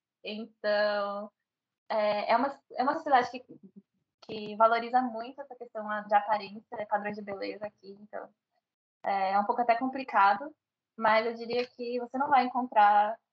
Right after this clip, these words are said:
uma pessoa que parece o at-, o seu ator preferido, assim, na rua.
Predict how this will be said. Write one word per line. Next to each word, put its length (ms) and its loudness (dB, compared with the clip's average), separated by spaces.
uma 120 0
pessoa 220 -4
que 100 -6
parece 640 2
o 240 -8
at-, 260 -2
o 40 -20
seu 140 -2
ator 220 -2
preferido, 560 -12
assim, 260 -12
na 280 -2
rua. 600 -2